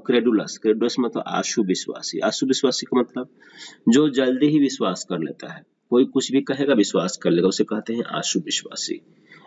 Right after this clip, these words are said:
Being credulous, आशु विश्वासी होना, is a childlike quality,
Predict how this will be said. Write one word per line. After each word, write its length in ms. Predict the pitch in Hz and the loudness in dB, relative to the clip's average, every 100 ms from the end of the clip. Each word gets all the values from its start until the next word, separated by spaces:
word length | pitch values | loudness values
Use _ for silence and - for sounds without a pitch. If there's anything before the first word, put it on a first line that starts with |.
| - 98 | -6 0
Being 340 | 107 156 180 165 | 4 4 4 0
credulous, 420 | 135 113 107 131 - - _ _ _ _ - 110 | -2 0 0 0 -6 -12 _ _ _ _ -6 -2
आशु 300 | 110 - 143 | 0 2 2
विश्वासी 520 | 139 - 117 110 117 | 2 2 0 0 0
होना, 480 | 101 85 78 101 - - - | 2 0 0 -4 -10 -2 4
is 120 | 139 | 4
a 140 | 143 139 | 4 0
childlike 580 | - 113 120 123 120 120 90 | -2 0 4 6 4 2 -2
quality, 380 | 78 82 76 | -2 -4 -4